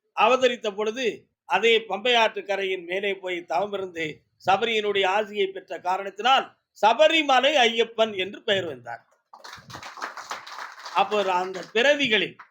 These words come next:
ஒருவர் செய்த முன்ஜென்ம புண்ணியம் தன் பிள்ளைகளுக்கு கிடைக்கும் என்பதை போல, ஸ்ரீராமர் சபரியினுடைய ஆட்சியை பெற்று செய்த ஒரு புண்ணியத்தின் காரணத்தினால், அந்த ஆசீர்வாதத்துல தன்னுடைய மரபாகிய பிள்ளை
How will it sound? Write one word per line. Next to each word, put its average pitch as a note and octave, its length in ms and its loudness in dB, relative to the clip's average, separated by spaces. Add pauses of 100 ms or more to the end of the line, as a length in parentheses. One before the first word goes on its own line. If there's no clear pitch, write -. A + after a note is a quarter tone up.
(280)
ஒருவர் G3+ 440 0
செய்த B3 280 0
முன்ஜென்ம A3 640 -4
புண்ணியம் A#3 540 -4 (300)
தன் G3+ 260 0
பிள்ளைகளுக்கு A#3 560 2
கிடைக்கும் G#3+ 420 -4
என்பதை G3 300 -8
போல, G3 440 -4 (380)
ஸ்ரீராமர் C4 640 2 (320)
சபரியினுடைய B3 600 2
ஆட்சியை A3 440 0
பெற்று G3+ 500 -8 (200)
செய்த A#3+ 360 0
ஒரு G#3 300 0
புண்ணியத்தின் A3+ 500 -6
காரணத்தினால், G3+ 640 -2
அந்த F3+ 280 -4
ஆசீர்வாதத்துல F#3+ 720 -2 (500)
தன்னுடைய G#3+ 500 -2
மரபாகிய A3+ 720 0
பிள்ளை F#3 460 -4